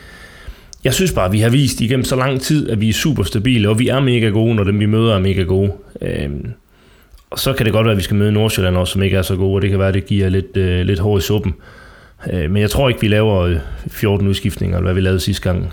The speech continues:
Øhm, men jo, altså, de ligger nummer et, så selvfølgelig kan du godt, øh, argumentere for, at Brøndby har, øh, har en lille smule mere fart på end os. Men altså, alt i alt, så ser jeg stadigvæk også som det klart bedste fodboldhold,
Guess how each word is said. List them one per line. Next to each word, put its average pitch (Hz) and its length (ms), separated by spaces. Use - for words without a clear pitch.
Øhm, 87 420
men 107 200
jo, 113 300
altså, 113 180
de 117 100
ligger 123 180
nummer 123 160
et, 147 100
så 127 120
selvfølgelig 120 340
kan 120 80
du 110 80
godt, 120 180
øh, 104 180
argumentere 107 380
for, 113 240
at - 140
Brøndby 113 380
har, 101 340
øh, 90 360
har 120 100
en 117 60
lille 131 160
smule 120 220
mere 113 160
fart 110 220
på 101 140
end 98 80
os. 107 280
Men - 100
altså, - 200
alt 107 180
i 101 60
alt, 95 220
så - 140
ser 110 180
jeg 90 100
stadigvæk 95 280
også 92 180
som 92 160
det 87 120
klart 101 280
bedste 87 280
fodboldhold, 92 460